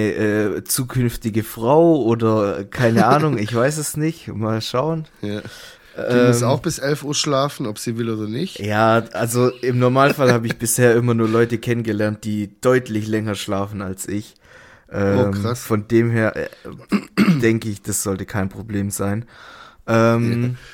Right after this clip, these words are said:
Speaker 2: Ja.
Speaker 1: ja, und dann irgendwann würde ich aufstehen, würd mir die Zähne putzen.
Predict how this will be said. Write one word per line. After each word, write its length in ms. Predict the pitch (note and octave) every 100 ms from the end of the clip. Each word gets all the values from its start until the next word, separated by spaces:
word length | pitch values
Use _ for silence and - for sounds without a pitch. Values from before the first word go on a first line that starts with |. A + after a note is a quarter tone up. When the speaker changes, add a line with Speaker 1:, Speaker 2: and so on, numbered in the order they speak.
| - - _ _ _ _ _ - _
Speaker 2:
Ja. 140 | - E3+
Speaker 1:
ja, 40 |
und 140 | D#3+ C3
dann 140 | D3
irgendwann 460 | E3 F3+ E3 D#3+ C#3+
würde 140 | B2+
ich 160 | G#2+ -
aufstehen, 840 | G#2 E3+ - - D#3 D#3+ D#3+ E3 - _ _ _ _ -
würd 160 | A2
mir 100 | A2
die 140 | G2+ G2
Zähne 380 | - D3+ D3+ C#3+
putzen. 600 | - D3 - D3+ D3+